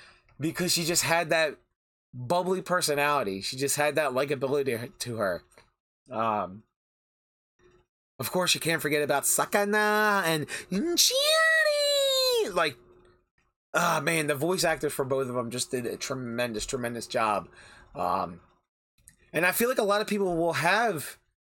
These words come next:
Chiaki, um, Chiaki, I'm sorry, um, Chisaki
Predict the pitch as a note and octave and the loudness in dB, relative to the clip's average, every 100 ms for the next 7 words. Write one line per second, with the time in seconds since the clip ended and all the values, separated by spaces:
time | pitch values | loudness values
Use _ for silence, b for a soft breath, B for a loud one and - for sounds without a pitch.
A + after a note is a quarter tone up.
0 | _ _ - - D#3+ D3+ C#3+ - C3+ C3 | _ _ -2 2 4 4 2 0 -2 -2
1 | A#2+ _ _ _ _ _ _ _ A2+ A2+ | -4 _ _ _ _ _ _ _ -2 0
2 | A2 G2+ - C3 G#2 F#2+ F#2 F#2 B2 - | 0 -2 -2 2 0 0 -4 -4 0 2
3 | F2+ F#2+ G#2 - - G#2+ G2 G2 - C#3 | 2 0 -4 -16 -4 -2 0 -2 0 2
4 | - D3+ C#3+ B2 G#2+ | 4 2 0 -2 -4